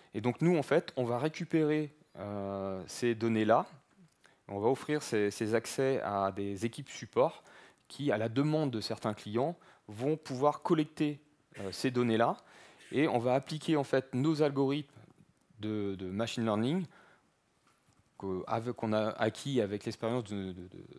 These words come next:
de, de nos équipes métiers pour ensuite détecter des incidents Wi-Fi et savoir quel, quel type d'incident, euh, de quel type d'incident ça provient. Et on fait exactement la même chose avec nos données vidéo.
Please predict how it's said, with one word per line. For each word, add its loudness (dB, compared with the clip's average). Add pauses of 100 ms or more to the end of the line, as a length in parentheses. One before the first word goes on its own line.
(300)
de, -2
de -2
nos 2
équipes -4
métiers -2 (320)
pour 2
ensuite -6
détecter 2
des 0
incidents 0
Wi-Fi -6
et -6
savoir 0
quel, 2 (640)
quel -6
type -8
d'incident, -2 (180)
euh, -10
de -6
quel -6
type -10
d'incident -2
ça -8
provient. -8 (1700)
Et -2
on 0
fait 2
exactement 0
la 2
même 0
chose -2
avec -2
nos 0
données 0
vidéo. -2